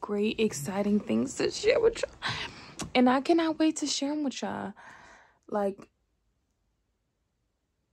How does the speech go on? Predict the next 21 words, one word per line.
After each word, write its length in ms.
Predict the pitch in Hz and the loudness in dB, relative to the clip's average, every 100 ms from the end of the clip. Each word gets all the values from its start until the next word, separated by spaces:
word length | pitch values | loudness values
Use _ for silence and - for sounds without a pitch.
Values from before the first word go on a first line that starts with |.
| _ _ _ _ _ _ _ _ _ _ _ _ _ _ _ _ _ _ _ _ _ _ _ - | _ _ _ _ _ _ _ _ _ _ _ _ _ _ _ _ _ _ _ _ _ _ _ -6
<laughs> 1400 | 240 - - - - _ _ _ - 262 - - 220 - | -6 -6 -12 -18 -20 _ _ _ -12 -12 -12 -18 -8 4
I 140 | 226 | 6
just 260 | 233 262 - | 6 0 0
can't 260 | 262 247 226 | 4 4 4
wait. 460 | 214 208 190 - | 2 2 -2 -2
Like, 340 | 208 196 196 - | 0 2 0 0
I 160 | 196 208 | 2 2
just 160 | 226 | 0
wanna 160 | 226 214 | 0 0
tell 180 | - 196 | -2 -8
y'all 140 | 185 | -8
now, 300 | 180 175 185 | -8 -8 -8
but 400 | 180 175 - - _ _ _ _ _ _ _ _ _ _ _ _ _ _ _ _ _ - | -8 -8 -8 -8 _ _ _ _ _ _ _ _ _ _ _ _ _ _ _ _ _ -10
y'all 100 | 185 | -8
had 180 | 175 175 | -8 -10
to 120 | - | -12
wait. 400 | - - - - _ _ _ | -12 -12 -14 -20 _ _ _
Y'all 100 | 196 | -10
had 180 | 180 185 | -8 -10
to 140 | - 185 | -10 -12
wait. 340 | 180 233 | -10 -12